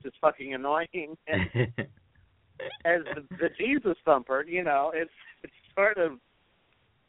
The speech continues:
Speaker 1: she's just trying to say, you know, "Look, we don't have to listen to this kind of shit. You don't have to listen to this guy all the time." But in the meantime, it just makes it even worse because
Speaker 2: Yeah.
Speaker 1: then he's trying to outshout her, and he, she's trying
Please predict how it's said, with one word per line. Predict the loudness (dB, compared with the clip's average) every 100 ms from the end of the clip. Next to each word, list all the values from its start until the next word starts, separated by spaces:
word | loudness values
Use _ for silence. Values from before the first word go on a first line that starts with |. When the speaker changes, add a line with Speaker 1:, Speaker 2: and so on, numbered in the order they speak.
| _ _ _ _ 0
Speaker 1:
she's | 2 2
just | 0 2
trying | 4 4 2
to | 2
say, | 2
you | 4 2
know, | 4
"Look, | 4 0
we | 0
don't | -2 0
have | -2 0
to |
listen | 0 0 -4 -10
to | -6
this | -8 _
kind | -2 -2
of | -4 -10
shit. | -10 -10
You | -8
don't | -6
have | -6 -4
to | 0
listen | 0 _ -8
to |
this | -8 -4 0
guy | 2
all | 2 -2
the | -4 -4
time." | -2
But | 0 -2
in | -2
the |
meantime, | -6 -6 2 2 2 -2
it | -12
just | -6
makes | -4 -4 -2
it |
even | -2 0 6
worse | 6 6 0 _ _ _ _ -20 -6
because | 2 6
Speaker 2:
Yeah. | 8 8
Speaker 1:
then | 6
he's | -2 0
trying | 2 4
to | 4 2
outshout | 0 0 2 4 6
her, | 6 8 6 2
and | -4
he, | -10 -16 -14
she's | -10 -10 _
trying | 0 0